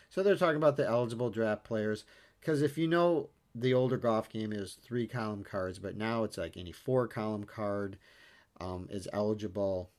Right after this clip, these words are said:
And so they kinda looked at that. They wanna decide, hey, are we gonna use, um, all potential eligible cards from any particular year, or are you gonna use, like, a specific year, like two thousand nineteen or whatever?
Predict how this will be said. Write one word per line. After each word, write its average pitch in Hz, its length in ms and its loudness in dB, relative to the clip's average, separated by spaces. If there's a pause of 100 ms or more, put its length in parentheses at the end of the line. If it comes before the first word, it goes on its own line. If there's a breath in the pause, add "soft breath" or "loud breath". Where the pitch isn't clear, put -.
(260)
And 98 340 -8
so - 140 -4
they 117 140 0
kinda 123 240 -2
looked 117 180 -2
at 113 120 -4
that. 113 200 0
They 113 80 0
wanna 110 260 -2
decide, 101 380 -2
hey, 117 160 -4
are 113 60 0
we 110 120 -2
gonna 110 140 -6
use, 104 720 -2 (560 soft breath)
um, 87 440 -10 (360)
all 135 540 4 (340)
potential 139 400 0
eligible 131 440 2
cards 135 320 0
from 104 180 -6 (140)
any 131 180 0
particular 131 460 -4
year, 160 600 -2
or 110 140 2
are - 20 2
you 110 120 0
gonna 110 160 -4
use, 104 200 -4
like, 92 200 -8
a 98 80 -10
specific - 600 -10
year, 101 220 -6
like 78 220 -8 (160)
two 117 120 -4
thousand 90 440 -6
nineteen 87 680 -14
or - 140 -20 (140)
whatever? 101 480 -4